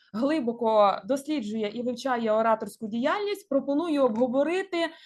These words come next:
як, е, за допомогою неформальної та інформальної освіти підвищити ефективність риторичної підготовки викладача. Часто викладача порівнюють із садівником,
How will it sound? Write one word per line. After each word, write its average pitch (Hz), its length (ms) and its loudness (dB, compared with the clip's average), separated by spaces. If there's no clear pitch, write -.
як, 240 520 2
е, 170 280 2
за 247 200 4
допомогою 285 720 2
неформальної 269 920 -2
та 247 140 -4
інформальної 262 840 2
освіти 294 520 -4
підвищити 302 840 0
ефективність 302 760 -2
риторичної 269 600 0
підготовки 226 640 -2
викладача. 175 560 -4
Часто 427 480 6
викладача 302 640 2
порівнюють 302 760 4
із 269 380 0
садівником, 254 920 2